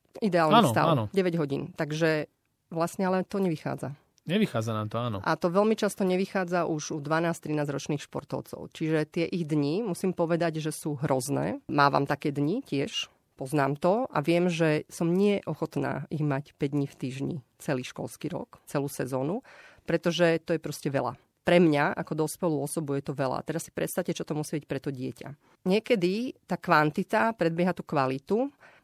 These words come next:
Speaker 1: To, ako viete, v tréningovom procese je to tak, že tá miera toho, že kedy ešte má ten tréning pridanú hodnotu a teda zvyšuje tú trénovanosť, je taká veľmi tenká hrana, keď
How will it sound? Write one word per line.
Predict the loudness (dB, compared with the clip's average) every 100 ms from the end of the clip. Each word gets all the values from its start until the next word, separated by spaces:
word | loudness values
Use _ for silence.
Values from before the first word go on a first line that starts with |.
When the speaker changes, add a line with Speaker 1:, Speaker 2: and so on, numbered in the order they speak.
| -6
Speaker 1:
To, |
ako | -6 -4 -4
viete, | -2 -4
v | -2
tréningovom | 0 2 2 2
procese | 0 -2 -4 -2 0
je | 0
to |
tak, | 0 2 2 0
že | -2
tá | 0
miera | 2 4 2
toho, | 2 0 2 0
že | 2 0 0 -4 _ _
kedy | -4 -2 -2 -2
ešte | -2 -2 -4 0 0 -2 -6 _ 0
má | 2 2 0 -2
ten | -4 2
tréning | 4 4 4 0 -6 _ _ 0
pridanú | 2 4 4 2
hodnotu | 0 0 0 0 -2 0
a | 0
teda | -2 -2
zvyšuje | 0 0 2 0 0
tú | -2
trénovanosť, | -2 0 0 0 2 2 0 -6 -20 -20 _
je | -4
taká | 0 2
veľmi | 6 8 6
tenká | 4 2 4 2
hrana, | 4 4 2 0
keď | -4